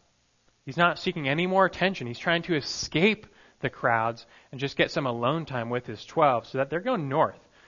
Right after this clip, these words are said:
where there's not as many Jews. And this time, instead of going up the coast, they're gonna follow the Jordan River twenty-five miles north to Caesarea Philippi. That's where it is, on the river,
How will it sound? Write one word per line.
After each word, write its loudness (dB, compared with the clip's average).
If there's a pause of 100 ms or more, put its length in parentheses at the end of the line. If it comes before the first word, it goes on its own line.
(240)
where -2
there's -4
not 2
as -4
many -6
Jews. -6 (1000)
And -2
this 8
time, 4 (360)
instead 4
of 2
going 6
up 2
the -4
coast, 8 (380)
they're -2
gonna 0
follow 4
the 0
Jordan 0
River 0
twenty-five 0
miles 0
north 0 (480)
to -2 (440)
Caesarea -2
Philippi. -6 (380)
That's -18
where 0
it 0
is, -4
on -2
the -6
river, 0